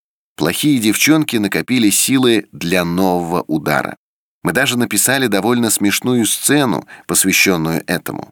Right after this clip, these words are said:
Затем в стане наших героинь начались внутренние разногласия.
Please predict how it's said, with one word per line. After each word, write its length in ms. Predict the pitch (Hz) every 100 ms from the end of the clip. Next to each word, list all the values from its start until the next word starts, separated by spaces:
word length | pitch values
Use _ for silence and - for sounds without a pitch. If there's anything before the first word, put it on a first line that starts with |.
| _ _ _ _ -
Затем 460 | 156 220 160 185
в 80 | 143
стане 400 | - - 113 104
наших 360 | 95 95 - 85
героинь 500 | 80 73 101 170 156 _ _ -
начались 560 | 104 110 117 165 - -
внутренние 720 | 98 117 139 120 120 120 113
разногласия. 800 | 107 101 101 92 69 - -